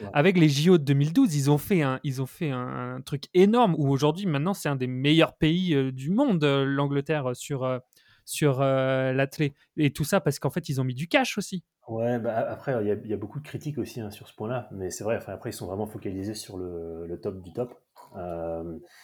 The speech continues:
Speaker 1: et, et vraiment, enfin, ils ont, ouais, ils ont, ils ont mis tout leur, euh, cash, on va dire, derrière les, les super élites.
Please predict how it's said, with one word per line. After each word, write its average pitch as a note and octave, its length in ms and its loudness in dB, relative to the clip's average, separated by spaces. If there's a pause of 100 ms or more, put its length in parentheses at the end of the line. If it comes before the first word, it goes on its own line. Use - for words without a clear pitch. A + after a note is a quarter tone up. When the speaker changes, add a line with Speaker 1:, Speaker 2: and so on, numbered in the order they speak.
(300)
Speaker 1:
et, E3+ 1000 -4
et - 40 -8
vraiment, F2+ 260 -6
enfin, F2+ 160 -10
ils F2 100 -14
ont, F2 60 -8
ouais, G2 160 0
ils D#2 120 -14
ont, D#2+ 180 -12
ils D#2+ 180 -16
ont D#2+ 40 -14
mis D#2+ 180 -14
tout - 100 -18
leur, E2 180 -8
euh, D2+ 160 -14 (500)
cash, - 260 -12
on E2 60 -16
va D#2 80 -14
dire, D2+ 180 -12
derrière D#2+ 220 -12
les, D#2+ 400 -16
les - 100 -16
super E3+ 320 -14
élites. A#3+ 260 -10